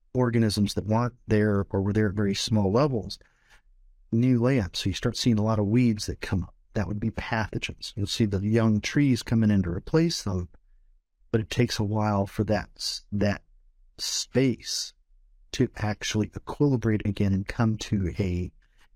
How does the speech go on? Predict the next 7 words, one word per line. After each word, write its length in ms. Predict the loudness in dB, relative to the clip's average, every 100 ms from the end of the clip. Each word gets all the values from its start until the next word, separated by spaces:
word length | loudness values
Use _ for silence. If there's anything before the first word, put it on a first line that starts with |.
| -6
equilibrium. 720 | -4 -2 2 2 2 -2 -8 -12 _ -20 -20 _ _ -8
So 240 | 0 0
dysbiosis 1040 | 2 -2 0 0 2 0 -2 -2 -2 -4 -6
is 400 | -2 0 0 -2
just 200 | -4 -2
saying 220 | 0 2
an 100 | 0